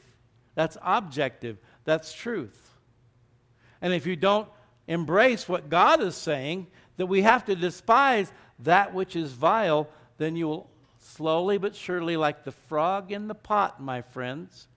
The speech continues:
You know the story of the frog in the pot? If you put a, a frog in a pot of boiling water, you know what he's gonna do?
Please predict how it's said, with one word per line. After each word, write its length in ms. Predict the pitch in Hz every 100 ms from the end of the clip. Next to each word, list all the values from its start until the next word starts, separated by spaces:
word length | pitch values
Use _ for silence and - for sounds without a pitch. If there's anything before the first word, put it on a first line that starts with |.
| _ -
You 120 | 127
know 160 | 143
the 100 | 147
story 360 | 147 - 175 175
of 80 | 165
the 80 | 170
frog 300 | 190 185 180
in 80 |
the 80 | 180
pot? 340 | 175 202 220 294 _ _ _ _ _ _ _ -
If 160 | 151 170
you 80 |
put 200 | 240 370
a, 100 | 320 175 - _ _ _ 156 -
a 100 | 143
frog 640 | - 247 240 160 170 170 - _ -
in 140 | 170 165
a 40 |
pot 360 | - 196 220 190
of 180 | 143
boiling 320 | 131 185 196 180
water, 300 | 180 208 147
you 100 | 135
know 100 | 160
what 100 | 160
he's 120 | 139
gonna 200 | 160 156
do? 220 | 175 254